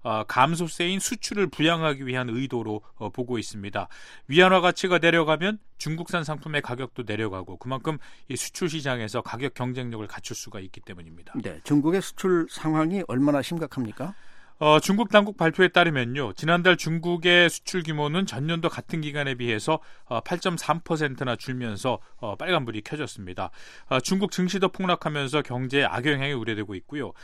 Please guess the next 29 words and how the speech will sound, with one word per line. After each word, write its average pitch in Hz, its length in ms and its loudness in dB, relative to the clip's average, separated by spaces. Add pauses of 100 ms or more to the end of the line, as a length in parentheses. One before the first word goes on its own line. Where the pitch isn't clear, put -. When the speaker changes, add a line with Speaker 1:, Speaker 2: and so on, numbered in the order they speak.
(200)
Speaker 1:
어, 120 100 -4
올해 143 280 4
중국 139 360 -6
경제 131 340 -6
성장률도 143 800 -6 (300)
크게 123 200 -4
위축될 127 380 -2
것으로 101 540 -8
우려가 117 360 -6
되고 113 220 -4
있는데, 95 420 -4 (440)
예, 147 160 6
특히 - 240 -2
그동안에 214 400 6
중국 196 400 -4
당국이 185 680 2
다른 160 280 0
경기 147 320 -2
부양책들을 147 600 -6
폈음에도 143 760 -8 (300)
나아지는 135 480 4
조짐이 127 300 -4
보이지 117 280 -4
않으면서 101 580 -2 (380)
위안화 143 380 4
평가 156 360 -2
절하에 123 420 0
나섰다는 98 480 -12
분석입니다. - 760 -16